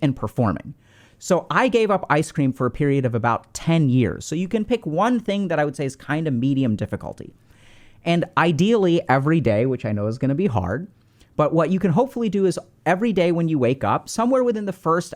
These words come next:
hour or hour and a half of your day, close your eyes, sit down somewhere, and just think about that resolve, right? So s-, s-, try to kinda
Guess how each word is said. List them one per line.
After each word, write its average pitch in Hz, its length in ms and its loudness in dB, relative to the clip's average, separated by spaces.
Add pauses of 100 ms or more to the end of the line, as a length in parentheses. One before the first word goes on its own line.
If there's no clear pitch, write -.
hour 143 380 2
or 127 140 -2
hour 113 220 0
and 113 80 0
a 101 60 0
half 98 260 -4
of 101 100 -4
your 95 120 -2
day, 104 340 -4 (560)
close 175 480 2
your 202 140 4
eyes, 101 560 0 (180)
sit - 300 -2
down 113 280 2
somewhere, 101 560 0
and 156 140 0
just 170 300 -6
think 170 280 0
about 131 300 0
that 104 180 -2
resolve, 95 480 -4
right? 147 220 0
So 156 100 -2
s-, - 280 -8
s-, - 120 -14
try 202 240 -2
to 208 120 0
kinda 170 340 0